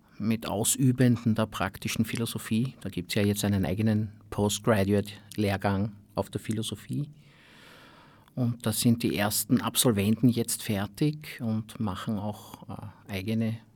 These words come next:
Veranstaltungen. Das ist also eine ganz brandaktuelle Neuigkeit, die ich dir da verrate, aber auch verraten darf. Das passiert am Internationalen Tag der Philosophie, der von der unesco ins Leben gerufen wurde.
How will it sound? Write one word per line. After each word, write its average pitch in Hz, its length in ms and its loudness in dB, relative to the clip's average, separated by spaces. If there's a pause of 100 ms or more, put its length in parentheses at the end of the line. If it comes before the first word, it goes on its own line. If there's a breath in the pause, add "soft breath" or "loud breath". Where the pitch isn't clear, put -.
(180)
Veranstaltungen. 147 840 -2
Das 143 180 -4
ist 110 100 -10
also 98 160 -6
eine 98 180 -4
ganz 113 340 -6
brandaktuelle 113 1200 0 (640 loud breath)
Neuigkeit, 113 600 -2
die 127 60 0
ich - 100 -6
dir 123 100 -4
da 120 220 -6 (100)
verrate, 131 720 0
aber 120 240 0
auch - 60 -8
verraten 117 480 -2
darf. - 540 -2 (640 loud breath)
Das 131 140 -6
passiert 139 540 4
am 113 300 2 (100)
Internationalen 110 840 0
Tag - 360 -10
der 123 80 -6
Philosophie, 117 800 -2 (240)
der 113 100 -8
von 117 200 0
der 113 100 0
unesco 107 480 0
ins 127 180 2
Leben 113 240 2
gerufen 147 460 2
wurde. 147 380 2